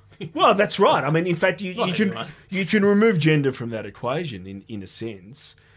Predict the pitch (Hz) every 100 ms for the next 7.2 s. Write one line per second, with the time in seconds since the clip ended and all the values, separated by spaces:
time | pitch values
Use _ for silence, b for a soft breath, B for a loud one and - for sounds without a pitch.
0 | b - 139 156 143 - 139 131 127 156
1 | 143 _ _ _ _ 156 127 127 120 117
2 | 123 113 110 120 160 - - 113 - -
3 | - - - 127 120 110 113 - 120 113
4 | 113 110 107 120 120 113 110 107 101 98
5 | 95 98 95 - 95 95 95 95 - b
6 | b b 110 104 98 95 95 120 104 104
7 | 95 95